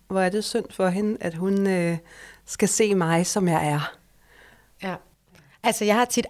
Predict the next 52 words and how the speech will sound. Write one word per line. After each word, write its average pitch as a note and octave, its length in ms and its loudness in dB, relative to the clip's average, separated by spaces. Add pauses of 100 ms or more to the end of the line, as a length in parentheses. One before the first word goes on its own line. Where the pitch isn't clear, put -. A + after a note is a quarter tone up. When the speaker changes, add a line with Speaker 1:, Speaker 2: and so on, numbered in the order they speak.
Speaker 2:
aflyst A#3+ 480 2
aftaler, G3+ 560 2
fordi G#3 340 -4
at G#3 80 2
jeg F#3 100 2
har E3 60 -2
haft F#3 260 -4
sådan, F#3 420 -8 (340)
lige A#3 140 -2
præcis A#3 300 -2
sådan A#3 240 -4
en G#3+ 60 -4
lille A#3+ 240 4
smule G#3+ 300 -2
hovedpine, A3+ 800 2
eller F3+ 180 0
man F3 200 -4
sådan G3+ 380 -14 (680)
ikke D4 120 0
lige C#4 120 2
kan C#4 160 2
overse A#3 560 4
det, G#3+ 200 0
og G#3+ 260 0
inden B3+ 200 -2
jeg D4 100 2
startede A3+ 300 -2
Tuba, B3 320 0
vidste B3 220 -2
jeg - 40 0
ikke, - 80 -4
hvorfor A#3+ 220 -4
jeg A#3+ 100 2
gjorde B3+ 340 2
det. D#4 120 -4 (320)
Men C4 100 0
jeg C4+ 100 2
var C4 120 0
tit - 280 -2
hende, B3+ 220 -2
der C4+ 60 2
aflyste, B3 540 0
fordi A3+ 200 -4
det A3 120 2
var A3 80 8
ikke B3+ 140 2
okay B3+ 280 4
at B3 60 0
sige, A3+ 180 -4
"Ved B3 80 2
I A#3 40 4
hvad, F3 200 4